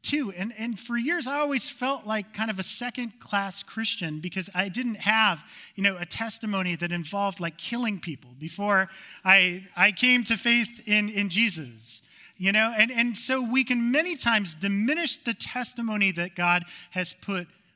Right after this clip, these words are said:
within us. River Westers, friends, God has deposited his spirit in you, and your life is a unique testimony to the goodness and life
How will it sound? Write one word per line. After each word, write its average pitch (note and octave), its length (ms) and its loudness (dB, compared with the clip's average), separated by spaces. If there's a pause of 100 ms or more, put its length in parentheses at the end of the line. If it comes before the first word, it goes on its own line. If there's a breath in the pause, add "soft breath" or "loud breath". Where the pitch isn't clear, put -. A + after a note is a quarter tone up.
within F#3 440 -2
us. C3+ 300 -10
River G#3+ 240 -4
Westers, E3+ 480 -6
friends, D3 540 -10 (2000)
God G#3+ 300 4
has G3+ 220 -6
deposited G3 680 -2
his E3+ 260 -4
spirit F#3+ 560 -2
in D#3 160 -8
you, D#3+ 460 -6 (1500)
and F#3+ 180 0
your A#3 180 0
life A3 300 2
is E3+ 120 -6
a F3+ 80 -4
unique F#3+ 840 -2
testimony D3+ 760 -6 (300 soft breath)
to F#3+ 120 -4
the D#3+ 120 -4
goodness G#3 680 -2
and E3 240 -6
life F#3 320 0